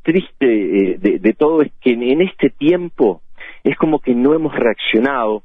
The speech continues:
y, y, y me hace acordar a, a un, a un libro, este, sobre el, el mono telépata, se llama,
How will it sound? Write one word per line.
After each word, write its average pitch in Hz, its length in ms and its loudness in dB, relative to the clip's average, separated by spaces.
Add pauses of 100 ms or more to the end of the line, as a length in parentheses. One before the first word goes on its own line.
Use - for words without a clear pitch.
(480)
y, 113 80 6
y, 120 560 4
y - 20 4
me 143 120 4
hace - 120 -6
acordar 151 440 2
a, 123 180 0
a 120 180 -2
un, 135 300 -2
a 117 100 0
un 135 320 0
libro, 117 600 2 (360)
este, 110 340 0 (100)
sobre 104 640 2
el, 107 280 2
el 113 140 2
mono 170 220 0
telépata, 107 640 2
se 95 160 -6
llama, 107 320 -2